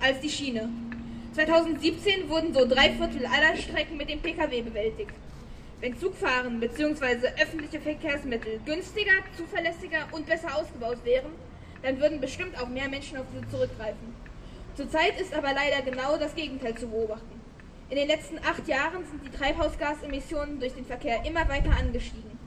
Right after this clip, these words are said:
Erst seit zweitausendachtzehn sinken diese wieder, wobei sinken in dem Zusammenhang bedeutet,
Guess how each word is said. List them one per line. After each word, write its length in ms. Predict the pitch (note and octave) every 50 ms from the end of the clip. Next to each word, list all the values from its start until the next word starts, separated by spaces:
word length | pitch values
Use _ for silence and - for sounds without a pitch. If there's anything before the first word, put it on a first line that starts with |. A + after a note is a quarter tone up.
| - - - - - - - - - - - - -
Erst 220 | - C4+ C4+ -
seit 180 | C4+ B3+ - -
zweitausendachtzehn 880 | D#4 D4+ E4 D#4+ F4 E4 E4+ - - - - - - - C#4+ C4 C#4 A#3
sinken 320 | D4 E4 E4 E4 D4+ C4+
diese 240 | A#3 C4 A3+ B3+ A#3+
wieder, 380 | A3+ B3 B3+ C4+ C#4 D4+ - - - - -
wobei 280 | - C#4+ C4+ D4 D4 D4+
sinken 380 | A#3+ C4 C#4+ D#4 - - F#4 D4
in 100 | C#4 C4
dem 160 | C#4 C4+ C4+
Zusammenhang 480 | - B3 C4+ C4+ C4+ C#4+ C#4 C4 C4
bedeutet, 460 | B3+ B3+ B3+ B3+ C4+ C#4 C4+ F#4 E4+